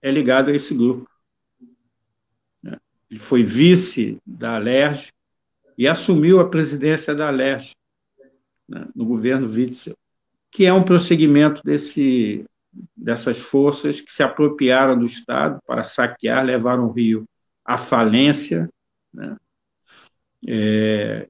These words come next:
e com muito recurso, porque é durante esse período que o Rio de Janeiro co-, passa a receber os royalties de petróleo,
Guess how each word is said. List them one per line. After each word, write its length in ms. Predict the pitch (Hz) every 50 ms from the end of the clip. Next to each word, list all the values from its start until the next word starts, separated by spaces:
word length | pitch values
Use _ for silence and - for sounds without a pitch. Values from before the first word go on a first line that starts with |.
| _ _
e 180 | - 110 104 107 - _ _
com 800 | _ - 131 131 131 127 123 120 120 117 110 104 107 - - - - - _ _ _ _
muito 420 | 110 110 120 143 190 220 - - 185
recurso, 720 | 156 156 - - - - 147 165 190 190 - - - - _ _ _ _ _
porque 720 | 127 110 - - - _ 135 120 117 117 107 107 - - - _ _ _ _ _ _ _ _
é 100 | 110 110
durante 400 | 110 120 123 127 135 135 139 139
esse 200 | 135 - - -
período 640 | - 127 117 117 120 123 120 113 101 - 82 - _
que 80 | _ 117
o 40 | 104
Rio 140 | 117 120 110
de 80 | 104
Janeiro 320 | 113 120 110 110 117 113 113
co-, 380 | - - - 113 - 90 90 - _ _
passa 300 | 127 113 - - - 120
a 60 | 107
receber 500 | 117 113 113 - 120 107 101 110 117 110
os 200 | 113 110 95 104
royalties 520 | 98 117 135 147 147 135 120 - - -
de 80 | - 107
petróleo, 760 | - - 110 98 104 - 107 113 127 139 - - 73 80